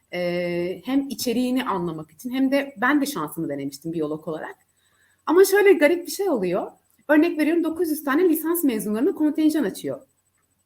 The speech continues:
Sonra bir bakıyorsunuz ki bu kontenjanların yüz, üçte ikisi, tabii ki bu onlar da çok değerli ama imam, imam, müezzin,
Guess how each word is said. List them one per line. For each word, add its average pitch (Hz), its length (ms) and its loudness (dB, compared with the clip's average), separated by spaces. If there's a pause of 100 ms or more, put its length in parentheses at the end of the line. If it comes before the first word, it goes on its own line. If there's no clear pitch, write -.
(500)
Sonra 330 260 0 (180)
bir 330 120 2
bakıyorsunuz 349 460 0
ki 254 120 -4
bu 254 80 -6
kontenjanların 277 920 -2 (520)
yüz, 302 260 2 (360)
üçte 320 340 2
ikisi, 311 680 -4 (120)
tabii 311 260 0
ki 285 120 -2
bu 208 60 0
onlar 214 400 -2
da 208 100 -6
çok - 240 -10
değerli 151 560 -6
ama 233 260 -6
imam, 202 440 -6
imam, 208 400 -2
müezzin, 185 640 -4